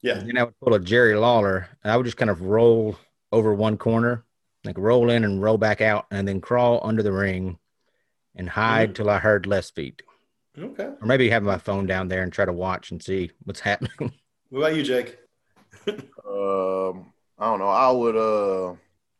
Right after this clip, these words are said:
Speaker 3: I would probably just, like, run up on people and smack 'em,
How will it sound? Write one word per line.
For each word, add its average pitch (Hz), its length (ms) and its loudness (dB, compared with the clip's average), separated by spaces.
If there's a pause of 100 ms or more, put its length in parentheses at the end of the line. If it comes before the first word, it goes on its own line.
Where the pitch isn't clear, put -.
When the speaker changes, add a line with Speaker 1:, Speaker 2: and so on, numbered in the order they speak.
(120)
Speaker 3:
I 113 100 0
would 120 100 -2
probably 95 300 -2
just, 87 260 -14
like, 87 120 -6 (460)
run 101 200 -6
up 98 100 -6
on 104 100 -6
people 98 540 -6 (720)
and 85 100 -20
smack 110 420 -4
'em, 104 240 -8